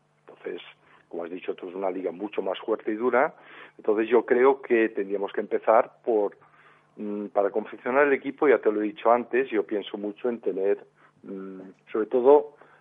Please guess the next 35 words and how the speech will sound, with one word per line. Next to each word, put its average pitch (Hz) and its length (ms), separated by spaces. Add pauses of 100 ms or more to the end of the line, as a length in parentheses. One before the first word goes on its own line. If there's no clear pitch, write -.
tendría 120 260
que 120 100
haber 110 160
dos 123 200
bases 107 340
muy 101 120
importantes 117 640
y 117 40
un 98 140
tercero, 107 560 (500)
pues 82 140
bueno, 87 260
para 85 220
ir 87 140
cubriendo, 90 500
pues - 240
bueno, 85 240
descansos, 98 640
bajas, 98 340
etcétera, 82 540
¿no? 127 180 (380)
Pero 95 180
los 90 200
bases 107 320
me 113 120
parece 76 340
fundamental. 92 720 (320)
Entonces, 101 320
el 101 80
otro 104 260
día, 107 160
por 104 140
ejemplo, 110 480
el 101 160
serbio, 107 520